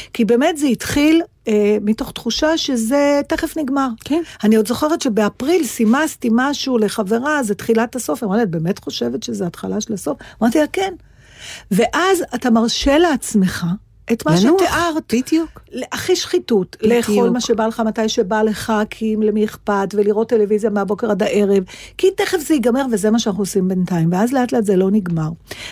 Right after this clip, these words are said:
Speaker 1: ואז אתה צריך להעביר את עצמך למצב של, "ומה אם זה לא ייגמר?"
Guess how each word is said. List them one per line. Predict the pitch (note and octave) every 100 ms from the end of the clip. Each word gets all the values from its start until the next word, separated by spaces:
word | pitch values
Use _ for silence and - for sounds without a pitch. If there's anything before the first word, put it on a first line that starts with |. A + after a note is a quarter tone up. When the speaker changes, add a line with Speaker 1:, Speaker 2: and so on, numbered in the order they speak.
| -
Speaker 1:
ואז | G3+
אתה | A#3+
צריך | A#3 A#3
להעביר | G#3 A3
את | A#3
עצמך | A3+ G#3 - F3
למצב | F3 F3+ - A#3+ A3+
של, | - G3+ F#3 F3+ - - - - _ _ - _ -
"ומה | F3 F3
אם | F3+
זה | F#3 G#3
לא | A3+ C#4+
ייגמר?" | G#3 F3 D#3+ D#3+